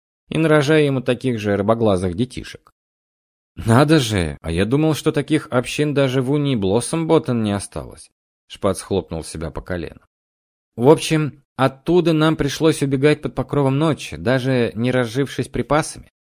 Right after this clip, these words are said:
Лизбет сунула в рот кусок пирога и зажмурилась от удовольствия. «Не считать же припасами верёвку с сушёной рыбой!» Потом был патруль, уже вполне вооружённый, правда, без формы.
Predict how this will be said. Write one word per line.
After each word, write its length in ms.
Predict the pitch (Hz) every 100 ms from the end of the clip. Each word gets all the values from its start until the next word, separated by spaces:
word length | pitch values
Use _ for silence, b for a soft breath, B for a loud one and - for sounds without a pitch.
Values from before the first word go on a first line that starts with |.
| _ -
Лизбет 400 | 120 135 113 110
сунула 340 | - 123 104
в 60 | 98
рот 160 | 110 -
кусок 380 | 101 - 104
пирога 440 | - 95 101 143 139
и 280 | - 92 85
зажмурилась 720 | 87 90 98 123 98 95 -
от 200 | 101 -
удовольствия. 640 | 95 101 85 - - - - _ _ _
«Не 200 | - 226
считать 360 | 208 202 214 165
же 80 | 135
припасами 560 | 135 139 135 - 117
верёвку 400 | 113 123 113 -
с 60 | 98
сушёной 460 | - - 104 90
рыбой!» 380 | 87 73 53 50 _ _ _ _ _
Потом 260 | 110 214 247
был 120 | 233
патруль, 520 | 208 196 185 131 95
уже 180 | 95 120
вполне 340 | - 139 139
вооружённый, 640 | 131 143 170 120 78 73 -
правда, 260 | - 107 101
без 140 | 117
формы. 440 | - 101 69 60